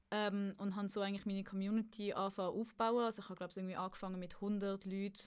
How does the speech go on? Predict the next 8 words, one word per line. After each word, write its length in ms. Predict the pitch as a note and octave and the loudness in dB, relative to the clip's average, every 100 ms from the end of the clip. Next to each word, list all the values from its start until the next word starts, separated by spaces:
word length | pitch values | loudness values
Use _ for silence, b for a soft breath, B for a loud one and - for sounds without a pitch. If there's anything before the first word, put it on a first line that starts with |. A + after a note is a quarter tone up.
| - - | -12 -16
von 140 | - G3+ | -4 -2
meinem 120 | F#3+ | 0
privaten 400 | G3+ F#3 G3+ A3 | -2 -2 -2 -2
Account, 460 | G#3+ G#3 G#3 G#3+ G3+ | -4 -2 0 -2 -4
die 420 | F#3+ G3 G3 G3 G3 B B | -2 2 2 0 -4 B B
mir 120 | G3 | -6
gefolgt 340 | - G3+ G3 | -2 -2 -2
sind. 340 | - G3 G3+ | -2 -2 -2